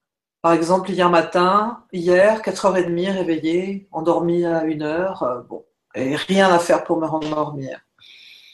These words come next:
Donc, euh, bah, quand je peux, je fais une sieste et voilà, j'ai arrêté de me bagarrer avec ça et je pense qu'effectivement, les énergies en ce moment, euh,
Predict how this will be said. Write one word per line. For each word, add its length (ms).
Donc, 380
euh, 200
bah, 140
quand 160
je 160
peux, 120
je 120
fais 100
une 80
sieste 520
et 420
voilà, 360
j'ai 120
arrêté 320
de 60
me 80
bagarrer 460
avec 240
ça 300
et 40
je 100
pense 280
qu'effectivement, 520
les 160
énergies 480
en 80
ce 160
moment, 420
euh, 140